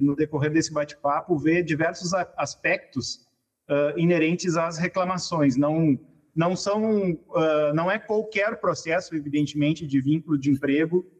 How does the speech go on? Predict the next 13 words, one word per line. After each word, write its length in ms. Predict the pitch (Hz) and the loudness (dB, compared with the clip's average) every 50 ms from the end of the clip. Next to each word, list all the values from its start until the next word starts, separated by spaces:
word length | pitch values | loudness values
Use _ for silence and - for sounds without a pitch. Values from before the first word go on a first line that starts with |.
| _ _ _ _ _ - | _ _ _ _ _ -2
que, 480 | 170 165 175 190 196 202 196 185 160 156 | 0 0 2 0 0 0 0 0 2 2
eh, 280 | 151 147 147 147 147 - | 2 2 2 0 -4 -4
eh, 680 | 151 147 143 143 143 139 139 139 139 135 131 127 127 131 | -2 0 0 0 0 2 2 2 2 2 0 0 0 -2
se 200 | - - 175 - | -2 -2 -2 0
propõe 580 | 175 196 185 - - 180 185 202 208 196 175 - | 0 0 -2 0 0 0 0 0 -2 -4 -6 -4
ao 400 | 147 139 147 151 156 165 175 170 | -2 0 0 0 0 0 0 0
ajuizamento 640 | 170 165 180 165 170 165 151 151 156 160 165 180 | 0 0 0 2 2 2 2 2 0 0 -2 -2
de 100 | 151 143 | -2 0
uma 160 | 175 170 170 160 | 0 0 0 0
reclamação. 640 | 170 170 - 180 175 175 170 - - 185 165 156 | -2 -2 -2 -2 -2 -2 -2 -2 0 0 0 0
Há 100 | 147 151 | 0 0
diversos, 720 | 147 156 151 139 151 156 175 - - 214 190 - - - - _ _ _ _ _ _ _ - | 0 0 0 2 2 0 0 -2 -4 -4 -4 -4 -4 -8 -16 _ _ _ _ _ _ _ 0
ah, 60 | 151 | 2